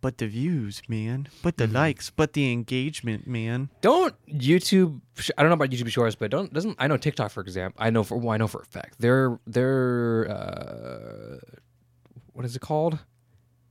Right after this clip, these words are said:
Speaker 2: Their monetization is dog
Speaker 1: Mm.
Speaker 2: shit,
Speaker 1: Mm-hmm.
Speaker 2: right?
Speaker 1: Mm-hmm.
Speaker 2: That's what I've heard.
Speaker 1: Yeah.
Speaker 2: They can get millions of views, millions of likes, and probably pull, like, a hundred dollars by the end of the month or something.
Speaker 1: Yeah.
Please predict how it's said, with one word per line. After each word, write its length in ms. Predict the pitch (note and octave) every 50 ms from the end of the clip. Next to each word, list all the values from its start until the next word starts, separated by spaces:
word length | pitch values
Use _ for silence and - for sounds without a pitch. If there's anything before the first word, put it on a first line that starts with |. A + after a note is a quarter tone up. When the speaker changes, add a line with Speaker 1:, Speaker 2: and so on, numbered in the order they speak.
| _ _ _ _ _ _ _ _ _ _ _ _ -
Speaker 2:
Their 1080 | A#2 A2+ A2 A2 A2 A2 G#2+ G#2+ G#2 G#2 G2+ G2+ G2+ G#2 - - - - - - - - - - D2 D2+ C#2 C#2+ D#2 D2 C#2 C#2+ C2 C#2+ F#2 B2 C3+ D3 E3 F#3+ G3 F3+ E3 E3 D3+
monetization 760 | C#3+ C#3 D3 D#3+ C#3+ C#3 B2 A2 A#2+ B2 A#2+ - A2+ - _ _ _ _ _ _ _ _ -
is 160 | - G2+ F#2+ G2
dog 240 | G#2 G2+ G#2 G#2+
Speaker 1:
Mm. 40 | C3 C3
Speaker 2:
shit, 220 | A#2 E2+ - - _ _ _ -
Speaker 1:
Mm-hmm. 340 | D3 D3+ D3 F3 G3+ G#3 -
Speaker 2:
right? 220 | A2 B2+ C#3 - _ _ _ _ _ _ -
Speaker 1:
Mm-hmm. 160 | E3 F3 G#3 A3+
Speaker 2:
That's 120 | A2+ A2
what 80 | A#2+ A#2+
I've 60 | A2+
heard. 320 | A#2 A#2 A#2+ B2+ C3+ C#3 - - -
Speaker 1:
Yeah. 160 | - C#3 C3 C3 _ -
Speaker 2:
They 140 | A#2+ A#2+ B2+
can 80 | C3+
get 100 | C#3 A#2+
millions 520 | A2 A2 A#2 A#2 A#2+ A#2 A#2 A#2 A2+ G#2 G2+
of 60 | F#2+
views, 220 | G2 G2+ G#2 G2+
millions 240 | G2+ G#2 G#2+ G#2+ G#2
of 80 | G#2 G2
likes, 240 | G2 G2 G2+ - -
and 160 | F#2+ F#2 -
probably 220 | - G#2 G2+ F#2+
pull, 320 | - - - - G2+ F#2+ F2+
like, 160 | F#2+ F#2 -
a 60 | F#2+
hundred 200 | G2+ F#2+ F#2+ F#2
dollars 460 | F2+ - G1+ G1+ D2+ C2+ - A2 -
by 180 | - - - -
the 80 | A1
end 80 | A#1 B1+
of 60 | B1 A1
the 60 | -
month 180 | - - -
or 60 | - -
something. 320 | - - - - B1 - _ _ _ _ _ _
Speaker 1:
Yeah. 100 | - C3+